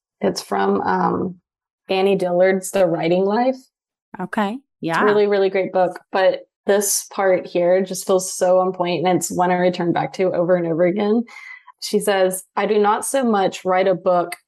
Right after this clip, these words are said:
Speaker 1: as sit up with it, as with a dying friend. During visiting hours, I enter its room with dread and sympathy for its many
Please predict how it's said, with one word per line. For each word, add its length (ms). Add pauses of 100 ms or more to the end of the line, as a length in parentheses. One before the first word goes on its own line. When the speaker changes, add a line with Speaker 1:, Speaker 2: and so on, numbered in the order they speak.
(320)
Speaker 1:
as 240
sit 200
up 220
with 200
it, 220 (420)
as 200
with 280
a 60
dying 420
friend. 480 (580)
During 360
visiting 460
hours, 400
I 120
enter 420
its 180
room 260
with 300
dread 400
and 200
sympathy 760
for 140
its 200
many 520